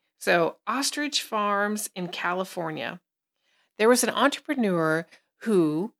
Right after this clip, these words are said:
decided that he was gonna ship ostriches from overseas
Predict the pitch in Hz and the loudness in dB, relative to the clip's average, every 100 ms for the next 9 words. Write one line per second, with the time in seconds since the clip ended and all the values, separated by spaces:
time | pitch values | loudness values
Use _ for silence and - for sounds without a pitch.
0 | _ _ - 190 - 262 294 190 175 180 | _ _ -4 0 2 4 4 2 0 -4
1 | 220 269 262 208 185 - - 254 _ _ | -4 -2 -2 0 0 2 2 0 _ _
2 | - 190 208 226 180 170 160 - 185 175 | -6 -2 -2 -2 -2 0 0 0 -2 -2
3 | 196 220 214 220 175 165 170 | -2 -2 -2 0 0 0 -2